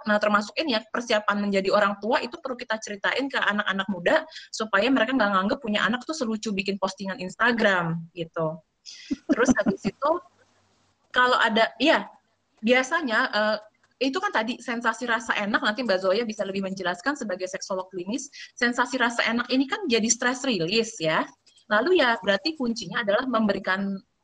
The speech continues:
eh, alternatif coping stress, mengelola stres itu bisa dengan apa aja sih? Orang saya aja sampai kuliah S dua, kalau abis, eh, stres bimbingan dosen, sukanya minum teh botol, padahal tuh <laughs> langsung naikin gulanya gitu kan.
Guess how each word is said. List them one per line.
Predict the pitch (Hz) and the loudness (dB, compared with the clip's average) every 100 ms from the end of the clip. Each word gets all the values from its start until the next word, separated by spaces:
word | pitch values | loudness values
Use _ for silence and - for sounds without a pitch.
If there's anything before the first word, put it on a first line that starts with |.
| _ | _
eh, | 180 - | -2 2
alternatif | 208 254 254 359 294 285 277 | 2 2 2 2 2 0 0
coping | 196 190 190 | -4 -4 -8
stress, | 196 185 156 208 - | -6 -2 0 0 -2
mengelola | 214 196 185 185 | -4 0 2 0
stres | - 202 208 | -2 -4 -4
itu | 349 | -4
bisa | 285 208 | -2 -2
dengan | 175 175 | -2 -2
apa | 165 165 151 | -2 0 0
aja | 156 214 | -2 -4
sih? | - 330 339 - - - - - | 0 -2 -2 -12 -20 -14 -4 2
Orang | 196 196 | 2 2
saya | 202 190 | 2 2
aja | 170 196 | 2 0
sampai | 277 214 196 | 0 -2 -4
kuliah | - 196 190 | -2 0 0
S | 214 | -2
dua, | - 180 214 - | 0 4 4 4
kalau | - 196 190 | 0 2 2
abis, | 185 196 - - | 0 -4 -8 -6
eh, | - | -4
stres | 180 - 196 | -4 -2 -2
bimbingan | 196 190 185 185 | -2 -4 -4 0
dosen, | 185 190 320 | 0 2 0
sukanya | 302 220 320 | 0 -2 0
minum | 254 208 | -2 0
teh | 202 | 0
botol, | 208 330 339 214 | 2 2 4 2
padahal | 214 220 254 | 4 2 2
tuh | 311 | 2
<laughs> | |
langsung | 277 240 220 | 0 0 -2
naikin | - 220 285 214 - - - - | 0 0 2 0 -2 -8 -6 -2
gulanya | 208 233 226 - 240 226 214 | 2 4 4 2 0 2 2
gitu | 208 208 | 0 -4
kan. | - 247 | 0 0